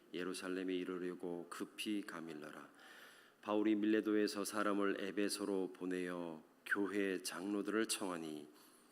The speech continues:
오매 그들에게 말하되, "아시아에 들어온 첫날부터 지금까지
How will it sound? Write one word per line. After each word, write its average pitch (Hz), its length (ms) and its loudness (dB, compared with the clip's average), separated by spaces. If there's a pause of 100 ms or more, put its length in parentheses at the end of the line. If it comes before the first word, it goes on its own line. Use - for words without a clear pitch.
(340)
오매 90 240 0
그들에게 90 460 -4
말하되, 85 600 -4 (460)
"아시아에 90 460 0
들어온 92 340 0
첫날부터 95 800 0
지금까지 92 920 -4